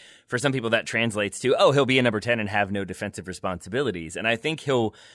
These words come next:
not be an outright number ten. I think he'll fluctuate between the two, but I think he will be an incredibly important part of that L A offense. I think he will be given a lot of freedom to sort of do what he wants, s-, still functioning within the team system. But I agree with you also not being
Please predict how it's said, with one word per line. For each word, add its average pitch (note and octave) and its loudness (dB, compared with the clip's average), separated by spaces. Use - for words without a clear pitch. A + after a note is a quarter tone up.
not E3 2
be F#3 4
an D3 2
outright C3 4
number G#2+ -4
ten. A#2+ 0
I - -2
think G2 -6
he'll G2+ -4
fluctuate G2+ -6
between F#2 -12
the E2+ -10
two, C3+ -6
but G#2+ -2
I G#2 0
think C3+ -10
he A2+ -4
will B2+ 6
be F#2+ 0
an C3 0
incredibly C3+ 4
important A2+ 0
part A2 0
of A#2+ 4
that A2+ 4
L G#2 0
A F#2+ -2
offense. D3 4
I G#2+ 0
think A#2+ -6
he A#2 -4
will G#2+ -2
be G#2 -4
given A2 2
a G#2+ 2
lot A2+ 4
of A2 0
freedom A2+ 0
to G#2+ -10
sort G#2+ -4
of F#2+ -8
do F3 0
what E3+ 2
he C#3+ -2
wants, B2+ 4
s-, - -14
still A#3 6
functioning D#3+ -2
within C3 -4
the A#2 -8
team G#2 -6
system. G2 -2
But C3+ 4
I C#3 6
agree C#3 4
with C3+ 0
you B2 2
also A#2+ 4
not A2 -2
being G#2+ 0